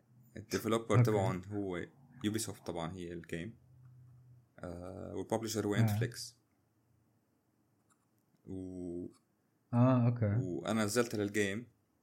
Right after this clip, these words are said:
Speaker 1: من، تكون عندك،
Speaker 2: مم.
Speaker 1: طبعا فيك تلعبها تكون عندك حساب نتفليكس. آه،
Speaker 2: مم.
Speaker 1: والجيم رهيبة. <laughs> الجيم رهيبة، رهيبة
Speaker 2: أوكي.
Speaker 1: يا جماعة، يعني، مسلية.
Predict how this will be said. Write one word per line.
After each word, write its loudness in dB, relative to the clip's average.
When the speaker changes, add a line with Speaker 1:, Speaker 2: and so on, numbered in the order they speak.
Speaker 1:
من، -4
تكون 2
عندك، 6
Speaker 2:
مم. 0
Speaker 1:
طبعا 0
فيك -4
تلعبها 4
تكون 0
عندك 2
حساب -2
نتفليكس. -6
آه، -10
Speaker 2:
مم. -4
Speaker 1:
والجيم 2
رهيبة. 0
<laughs> -20
الجيم 0
رهيبة، 4
رهيبة 2
Speaker 2:
أوكي. 2
Speaker 1:
يا 0
جماعة، -2
يعني، -10
مسلية. -2